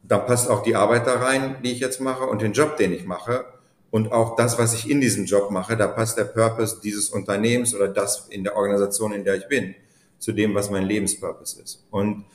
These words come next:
da, da, das ist auch was, ähm, wo ich denke, das sind spannende Diskussionen und wo Leute heute zehnmal offener sind, im Unternehmen über sowas zu sprechen, es gerade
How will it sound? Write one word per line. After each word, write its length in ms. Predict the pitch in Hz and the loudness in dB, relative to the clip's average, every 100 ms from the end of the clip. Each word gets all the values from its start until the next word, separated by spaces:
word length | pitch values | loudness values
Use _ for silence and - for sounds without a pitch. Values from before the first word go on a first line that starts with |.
| - - - - - - | -20 -20 -20 -20 -20 -2
da, 240 | 120 - | -2 0
da, 280 | 127 131 123 | 4 4 6
das 180 | 127 123 | 6 6
ist 160 | 135 | 4
auch 320 | 120 131 147 151 | 4 4 4 4
was, 360 | 160 156 - | 4 4 2
ähm, 600 | 160 156 151 156 147 143 - | 2 2 2 -2 -6 -10 -6
wo 180 | 120 127 | 0 2
ich 100 | 127 | 4
denke, 720 | 135 131 131 131 123 123 - - - _ | 4 2 2 6 8 6 0 -8 -20 _
das 160 | - 104 | -2 -2
sind 140 | 127 | 0
spannende 360 | 110 131 135 135 | 0 0 2 2
Diskussionen 1040 | 123 120 127 110 135 151 110 117 120 - - _ _ _ _ _ | 2 0 2 2 4 4 4 2 -2 -6 -16 _ _ _ _ _
und 180 | 120 113 | 2 4
wo 80 | 117 | 6
Leute 540 | 113 120 143 139 120 | 8 8 6 4 0
heute 680 | 110 127 123 - 113 - - - | 4 4 4 2 0 0 -6 -14
zehnmal 500 | - - 170 165 143 | 0 2 4 4 2
offener 400 | 131 120 123 104 | 2 0 0 0
sind, 220 | 92 101 101 | 2 0 -2
im 120 | 107 | -4
Unternehmen 540 | 107 110 101 117 123 | -2 -2 2 2 2
über 180 | 107 101 | 2 2
sowas 320 | 101 98 101 | 2 0 0
zu 60 | - | -2
sprechen, 380 | - 123 113 98 | -4 -4 -4 -4
es 160 | 98 | -6
gerade 580 | - 104 127 123 120 120 | 0 4 8 8 6 2